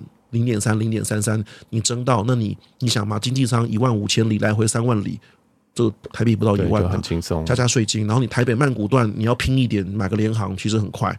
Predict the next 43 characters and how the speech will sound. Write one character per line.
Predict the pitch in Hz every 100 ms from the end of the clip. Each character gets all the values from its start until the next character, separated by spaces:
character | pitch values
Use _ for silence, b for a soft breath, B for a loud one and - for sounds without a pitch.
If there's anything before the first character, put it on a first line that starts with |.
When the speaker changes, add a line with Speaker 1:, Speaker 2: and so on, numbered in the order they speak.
| b b
Speaker 2:
对 | 90
啊， | 82 82 95
Speaker 1:
所 | 139
以 | 127
这 | 143
样， | 139
Speaker 2:
传-， | 110
传 | 101
统 | 131
航 | 104
空 | 95
也 | 98
不 | -
到 | 90
一 | 82
万。 | 87 80 85
Speaker 1:
你 | 143
这 | 175
样 | 160
机 | 151
票 | 143 165 123 - _ _ _ _
如 | 127 151
果 | 123
走 | 107
曼 | 110 139
谷， | 110 95 -
曼 | 151 117
谷 | 101 95 92
route | 123 107 107
的 | 98
话， | 113 107
两 | 107
万 | 135 123
以 | 101
内 | 113
是 | 107 110
一 |
定 | 107 104
可 | 110
以 | 92 - _ -
达 | 95
到 | 104 101
的。 | 92